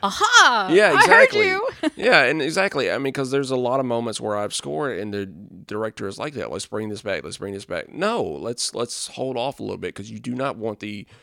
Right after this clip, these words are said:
Speaker 2: audience to get to the point where they hear it so much they get tired of it. And unfortunately, I think that's maybe what happened here. Now, granted, it won a Grammy, but still.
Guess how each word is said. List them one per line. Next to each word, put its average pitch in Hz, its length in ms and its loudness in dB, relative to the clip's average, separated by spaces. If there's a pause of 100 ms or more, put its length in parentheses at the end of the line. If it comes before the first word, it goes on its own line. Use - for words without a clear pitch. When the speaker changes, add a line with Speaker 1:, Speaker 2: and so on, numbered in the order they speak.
(200)
Speaker 2:
audience 123 600 0
to 104 380 -6
get 110 200 -8
to - 60 -20
the 101 100 -16
point 120 260 -8
where 104 120 -8
they 98 100 -8
hear 120 200 -10
it 95 80 -10
so 104 80 -12
much 98 200 -10
they 87 100 -10
get 87 180 -12
tired 90 380 -8
of 71 140 -10
it. - 80 -16
And 107 80 -10
unfortunately, 107 580 -6
I 98 40 -6
think 127 260 -6
that's - 320 -4 (120)
maybe 120 320 -4
what 104 280 -6
happened 95 480 -10
here. 85 540 -6 (600)
Now, 98 160 -8
granted, 110 400 -4
it 90 280 -8
won 104 240 -8
a 90 40 -10
Grammy, 110 460 -4
but 87 100 -8
still. 90 600 -8